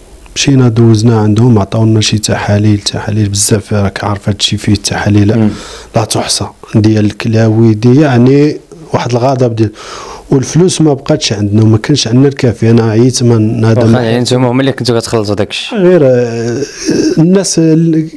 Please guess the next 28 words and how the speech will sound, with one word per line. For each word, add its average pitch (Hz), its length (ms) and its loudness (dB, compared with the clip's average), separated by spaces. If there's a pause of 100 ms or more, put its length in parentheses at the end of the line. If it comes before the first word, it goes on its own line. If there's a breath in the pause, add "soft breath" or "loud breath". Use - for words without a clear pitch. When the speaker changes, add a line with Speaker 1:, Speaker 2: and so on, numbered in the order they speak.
(160)
Speaker 1:
كنهضر 175 400 0
مع 160 180 2
الناس 170 240 2
زعما 151 400 2
مع 143 180 2
شي 156 180 0
وجوه، 123 680 2
شي 127 180 0
Speaker 2:
هما 143 40 2
اللي 151 80 2
Speaker 1:
محسنين، 156 300 0
Speaker 2:
كيتعاونوا، 151 220 4
Speaker 1:
هما 165 140 2
اللي 160 120 2
Speaker 2:
آه. 123 60 -2
Speaker 1:
كيعاونوا 139 520 2
بداكشي 127 400 -2
باش 127 220 0
قدرهم 117 580 0
الله. 110 260 4
هما 120 160 4
الناس 127 360 2
هنا 123 220 4
راه 127 300 0
اغلبيه 120 360 0
كلشي 123 320 -2
مقصح. - 600 -4
Speaker 2:
مهم. 107 280 -4